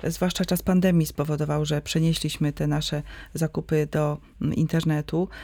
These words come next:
To zjawisko się nasiliło, ale nadal wiele osób z tego chętnie, y, korzysta, chociaż są też tacy, którzy wolą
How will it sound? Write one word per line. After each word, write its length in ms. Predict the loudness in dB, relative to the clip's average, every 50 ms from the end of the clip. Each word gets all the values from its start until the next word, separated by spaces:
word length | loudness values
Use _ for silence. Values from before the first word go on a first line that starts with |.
| -18 -10 -10 -10 -10 -10 -4
To 120 | 0 0 2
zjawisko 680 | 4 4 2 2 0 -4 -2 -2 0 0 0 0 0
się 280 | -2 0 2 2 2 2 2
nasiliło, 640 | 2 2 2 2 0 -2 -2 -2 0 0 0 0 0 -2 -8 -12 -12 -12 -14 -8 -4
ale 260 | -2 0 0 0 0
nadal 640 | 2 4 4 4 4 4 2 2 2 2 2 0 2
wiele 240 | 2 2 2 4 2
osób 300 | 0 -2 -2 -6 -2 0 -2 -2
z 80 | -2 0
tego 220 | -2 0 0 0
chętnie, 520 | 0 0 -2 -2 -2 -2 -2 0 0 0 -4 -6 -14 -18 -20 -12 -6 -4
y, 100 | -4 -4 -2
korzysta, 500 | 0 0 2 2 2 0 0 -2 -2 0
chociaż 280 | 0 0 0 0 -2 -2
są 180 | -2 -2 -2
też 160 | 0 -2 -4
tacy, 280 | -2 -2 -4 -4 -4 -8
którzy 320 | -8 -6 -6 -2 0 -2
wolą 300 | 0 2 0 2 2 0